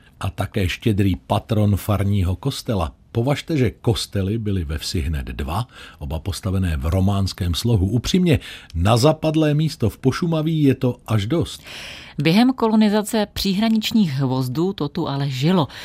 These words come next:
Speaker 2: O rozruch se postaral další nositel erbu. Jmenoval se Kryštof.
Speaker 1: To byl dobrodruh a pravý rytíř. Z výpravy do exotických krajin přivezl na tvrz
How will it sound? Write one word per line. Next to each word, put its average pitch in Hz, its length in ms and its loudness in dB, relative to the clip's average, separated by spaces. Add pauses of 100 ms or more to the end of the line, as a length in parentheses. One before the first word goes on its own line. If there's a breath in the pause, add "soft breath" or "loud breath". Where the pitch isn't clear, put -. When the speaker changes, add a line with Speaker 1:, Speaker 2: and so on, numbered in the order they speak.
(160 loud breath)
Speaker 2:
O 185 100 4
rozruch 220 320 2
se 220 120 -2
postaral 190 560 -2
další 180 460 -2
nositel 135 580 -4
erbu. 117 340 -4 (180)
Jmenoval 180 480 0
se 170 220 -6 (140)
Kryštof. - 580 -4 (500 loud breath)
Speaker 1:
To 117 100 0
byl 175 440 0
dobrodruh 104 920 2 (100)
a 110 100 -2
pravý 113 540 -2
rytíř. 80 600 -8 (260)
Z 90 80 0
výpravy 156 440 2
do 143 120 0
exotických 131 760 -2
krajin 123 520 0
přivezl 104 480 0
na 101 160 2
tvrz - 360 -4